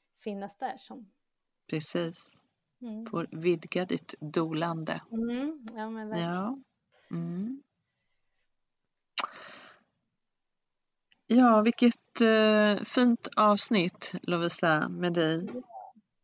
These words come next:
Speaker 2: Du har
Speaker 1: Tack.
Speaker 2: verkligen delat med dig av dina fina amningar och amningsstunder och dina tips och råd.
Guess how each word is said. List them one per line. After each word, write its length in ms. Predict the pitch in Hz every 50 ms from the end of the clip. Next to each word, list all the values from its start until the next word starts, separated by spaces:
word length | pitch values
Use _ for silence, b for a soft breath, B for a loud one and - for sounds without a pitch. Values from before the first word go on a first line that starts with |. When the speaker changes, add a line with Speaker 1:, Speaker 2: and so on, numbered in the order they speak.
| _ _ _ _ _ _ _ _ _ _ _ _ _ _
Speaker 2:
Du 120 | - 214 202
har 200 | 202 208 196 190
Speaker 1:
Tack. 100 | 208 208
Speaker 2:
verkligen 600 | 196 196 196 - - - 196 180 175 170 170 - -
delat 520 | - 180 180 175 175 170 170 175 - - -
med 340 | 190 196 190 180 170 165
dig 300 | 160 165 160 160 160 160 -
av 520 | - 160 160 160 156 160 165 170 - -
dina 280 | 170 170 165 165 170 160
fina 720 | - - 170 165 165 165 170 170 165 165 165 170 - - _ _
amningar 680 | - 170 170 170 165 160 160 160 160 165 165 170 170 165
och 100 | 170 170
amningsstunder 1000 | 170 165 160 160 160 165 - - - 175 165 160 160 160 165 165 165 165 165 165 165
och 220 | 165 160 165 170 _ _ _ _ _ _ _
dina 240 | - 175 175 180 175
tips 460 | - - 180 170 165 - - - -
och 120 | 160 151
råd. 440 | 156 151 147 151 156 160 160 175 -